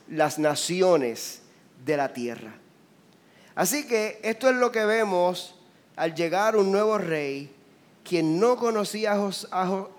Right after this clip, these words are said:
quien no conocía nada acerca de José, y hace cambiar el estatus de Israel de refugiados protegidos y cuidados a esclavos.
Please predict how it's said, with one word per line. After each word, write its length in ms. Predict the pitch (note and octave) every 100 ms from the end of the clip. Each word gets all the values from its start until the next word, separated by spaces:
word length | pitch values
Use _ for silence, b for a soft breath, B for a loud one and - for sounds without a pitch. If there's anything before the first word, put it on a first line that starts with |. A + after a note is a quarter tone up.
| - -
quien 220 | D3 C#3
no 120 | D#3+
conocía 400 | A3+ A#3 A#3+ A3+
nada 320 | G#3+ G#3+ F#3+
acerca 380 | F#3 F#3+ F#3 G3+
de 80 | G3+
José, 540 | G#3 G3 D3+ C#3+ C#3+ - B B B B
y 180 | D#3 F3
hace 560 | G3+ B3 A#3 A3 G#3+ G#3+
cambiar 680 | F#3+ F3 E3 F3 G#3+ G#3+
el 140 | G3+ F3
estatus 1000 | E3 - - - G3+ A#3+ B3 G3+ F#3 F3
de 120 | F3+
Israel 760 | F#3 F3+ F3+ D3+ C3+ B2+ B2+ B2+ B B B
de 100 | -
refugiados 1000 | D#3 D#3 D#3+ E3 D3+ D#3+ G#3+ B3 C4 B3
protegidos 1080 | - A#3+ A#3+ A3+ G#3+ A#3+ A#3 F3+ F3+ F3 -
y 80 | G3+
cuidados 1000 | G#3 A3 G#3+ F3 C#3+ C3+ C3 B2+ - - _ _ _ _ _ _ _ _ _
a 100 | -
esclavos. 760 | B2 - C3+ G#2+ G2 G2+ -